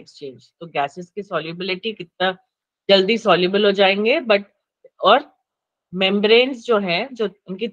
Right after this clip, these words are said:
थिकनेस क्या है involved in the gas exchange alveoli में। तो the transport of ga-, ga-, gases जो है आपके depends on two qualities।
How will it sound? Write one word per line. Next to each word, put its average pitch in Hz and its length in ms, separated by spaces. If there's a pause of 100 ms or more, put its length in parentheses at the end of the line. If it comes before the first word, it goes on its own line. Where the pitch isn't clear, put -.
थिकनेस 220 440
क्या 190 180
है 170 180 (240)
involved 196 420
in 196 140
the 339 100 (380)
gas 160 320
exchange 143 520
alveoli 147 320
में। 120 140 (1080)
तो 294 60
the 349 160
transport 240 640
of 247 100
ga-, 185 320
ga-, 180 380
gases 208 500
जो 214 160
है 180 120
आपके 143 420 (3000)
depends 240 460
on 339 140
two 240 180
qualities। 196 500